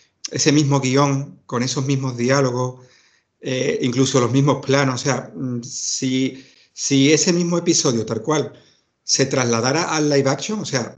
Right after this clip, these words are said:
se, se volviera a interpretar con actores de carne y hueso, con, con unos medios, digamos, más propios de, de una producción live action,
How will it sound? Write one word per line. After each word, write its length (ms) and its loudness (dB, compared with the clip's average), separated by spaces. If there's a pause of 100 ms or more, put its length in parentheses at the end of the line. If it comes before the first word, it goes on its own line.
(120)
se, 440 -2
se 220 0
volviera 420 0
a 20 4
interpretar 680 0
con 180 -2
actores 600 -2 (400)
de 160 0
carne 300 0
y 40 -2
hueso, 580 2
con, 460 -2 (260)
con 180 -2
unos 200 2
medios, 280 4
digamos, 280 2
más 120 0
propios 480 0
de, 520 2 (420)
de 160 2
una 180 4
producción 420 0
live 180 2
action, 380 -2